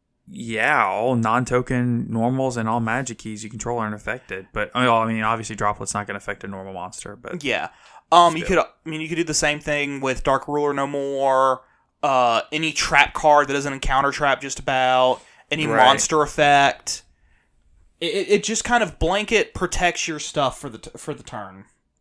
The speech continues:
Speaker 2: Um, well, for the chain anyway, which is neat. Next up, we have a normal trap, uh, Magic Key Locking Lock. Tribute a non-token normal monster or Magic Key monster,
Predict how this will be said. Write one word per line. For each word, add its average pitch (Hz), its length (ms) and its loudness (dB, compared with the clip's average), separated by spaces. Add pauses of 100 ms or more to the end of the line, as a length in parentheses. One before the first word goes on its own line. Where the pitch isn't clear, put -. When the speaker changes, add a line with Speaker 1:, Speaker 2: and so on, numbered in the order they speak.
Speaker 2:
Um, 131 420 -4 (880)
well, 143 320 0
for 180 180 4
the 143 120 0
chain 123 420 0
anyway, 104 340 -8
which 175 200 -2
is 175 100 -6
neat. 170 380 -6 (440)
Next 208 220 -2
up, 359 100 -2
we 196 100 0
have 151 120 2
a 147 140 -2
normal 147 260 -2
trap, 165 380 -2 (100)
uh, 147 160 -2
Magic 208 360 -2
Key 247 120 -4
Locking 208 480 2 (300)
Lock. - 500 -4 (1500)
Tribute 262 220 0
a 240 140 4
non-token 247 600 4
normal 208 220 2
monster 143 400 0
or 156 160 0
Magic 185 300 -4
Key 147 80 -8
monster, 101 440 -6